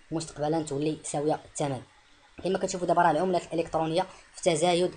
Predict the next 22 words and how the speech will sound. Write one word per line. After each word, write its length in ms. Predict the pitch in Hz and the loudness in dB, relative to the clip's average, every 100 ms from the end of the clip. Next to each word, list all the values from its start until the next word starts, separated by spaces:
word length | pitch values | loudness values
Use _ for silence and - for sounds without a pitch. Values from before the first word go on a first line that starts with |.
| - | -4
مستمر. 600 | 156 170 170 165 180 - | -4 -2 -2 0 0 -2
انا 140 | 165 | -4
كنهضر 300 | 160 151 139 | -2 -4 -2
معكم 380 | 139 147 160 160 | -2 -4 -4 -2
ومستغل 840 | 151 143 139 - - - 147 139 | -2 -2 -4 -10 -16 -4 -2 -2
الوقت، 300 | 139 160 - | -2 -4 -6
كندخل 560 | - 143 131 - - 143 | -8 -6 -6 -10 -8 -4
هذوك 200 | 139 139 | -4 -6
لي 60 | 135 | -8
ساتوشيات 500 | 139 139 - 135 123 | -8 -8 -10 -10 -8
اللي 100 | 120 | -8
عطاوني. 360 | 95 131 175 185 - - - - 135 | -8 -8 -8 -8 -16 -20 -20 -12 -4
يعني 220 | 160 190 - - | -2 -2 -6 -6
البيتكوين 420 | 165 180 - 185 | -4 -2 0 0
ولا 180 | 180 170 | 2 2
هذه 60 | |
العمله 260 | 151 160 175 | 0 0 0
الالكترونيه 600 | 170 170 - 160 160 175 151 | 0 -4 -2 -2 -2 -2 -2
يعني 220 | 147 165 | -2 -2
راه 80 | - | -2
في 100 | - | -4
تزايد 460 | 151 151 160 165 | -4 -2 -2 -2